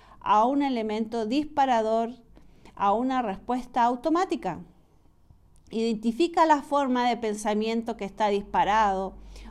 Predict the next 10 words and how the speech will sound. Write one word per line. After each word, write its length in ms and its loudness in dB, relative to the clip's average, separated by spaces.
o 160 2
desencadenando 1080 0
esta 240 -4
respuesta 560 -6
automática 880 -4
e 140 0
inmediatamente 1120 -2
vuelve 500 -2
a 300 0
etiquetarla. 960 -4